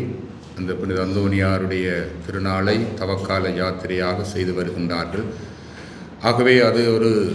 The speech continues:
சுற்றுலா தலமாக, அஹ், மாற்றப்படுவது அதை நாங்கள் எந்த விதத்திலும் விரும்பவில்லை. ஏனென்றால் அது இந்த புனித தலத்தினுடைய அந்த புனிதத்துவம் நிச்சயமாக பாதுகாக்கப்பட வேண்டும். ஆகவே,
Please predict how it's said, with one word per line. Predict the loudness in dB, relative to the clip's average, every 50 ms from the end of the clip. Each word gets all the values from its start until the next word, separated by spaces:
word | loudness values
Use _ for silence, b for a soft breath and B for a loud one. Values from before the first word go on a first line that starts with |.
| -4 -8 -10 -12
சுற்றுலா | -10 -10 -10 -8 -4 -4 -2 2 2 4 4 4 4
தலமாக, | 2 2 0 0 0 0 0 0 0 0 0 0 2 2 4 4 2 2 -2 -4 -8 -10 -12 -14 -16 -16 -14 -12
அஹ், | -8 -8 -6 -6 -4 -4 -2
மாற்றப்படுவது | -2 -2 -2 -2 -2 -2 -2 0 0 0 2 2 4 4 4 4 2 2 -2 B B B B B B B B -6
அதை | -2 -2 0
நாங்கள் | 0 0 0 0 0 0 0 0 0 0 0 -2
எந்த | -4 -2 0 0
விதத்திலும் | 2 2 2 0 -2 -2 -4 -2 -2 0 0 -2 0
விரும்பவில்லை. | 0 0 2 2 2 2 2 2 0 0 0 0 -2 -2 -2 B B B B B B B B B -10
ஏனென்றால் | -6 -4 -2 0 2 4 4 4 4
அது | 2 2 2 2 4 2 2 2 0 -2 -4 -6 -8 -8 -6
இந்த | -2 -2 -2
புனித | -2 -2 -2 0 4 4 4
தலத்தினுடைய | 4 4 2 0 2 2 0 0 0 -2 -2 0 2 2 2 4 2
அந்த | 2 2 0 -2
புனிதத்துவம் | -2 -2 -2 0 2 2 2 2 2 0 2 2 2 2 2 0 -2 -4 -8 -8 -8 -8
நிச்சயமாக | -8 -8 -4 -2 0 0 0 0 -2 -2 -2 0 0 0 0 0 -2 -6 -8 B B B B B -6 0
பாதுகாக்கப்பட | 4 4 4 4 4 2 2 2 2 0 -2 -2 -2 -2 0 0
வேண்டும். | 0 0 -2 0 0 0 0 -2 -4 -8 -10 -12 B B B B B B B B B B 0
ஆகவே, | 2 2 4 4 6 6